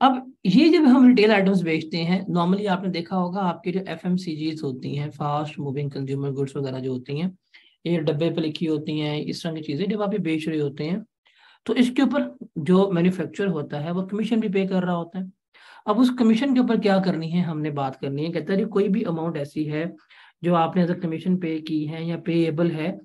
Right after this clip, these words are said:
in respect of product listed in third schedule, जो third schedule items थी उनके बदले में अगर, अ, बेचने के लिए आप commission पे कर रहे हैं,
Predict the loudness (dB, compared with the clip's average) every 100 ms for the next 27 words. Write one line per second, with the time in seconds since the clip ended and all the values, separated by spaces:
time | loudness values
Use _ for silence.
0 | _ _ _ -2 2 4 2 0 -2 -2
1 | -4 -4 -4 0 -2 -2 -6 -4 0 0
2 | 0 -2 -4 -4 -8 -6 -4 -4 -4 -8
3 | -6 -2 0 0 -2 -14 _ 0 0 0
4 | -2 0 -2 -6 -6 -6 -6 -2 0 -2
5 | -10 -20 -14 0 2 4 4 4 2 0
6 | 0 -2 -4 -6 -6 -4 -2 0 0 -2
7 | -2 0 2 0 -4 -8 -4 -2 0 -2
8 | -2 -4 -4 -6 -8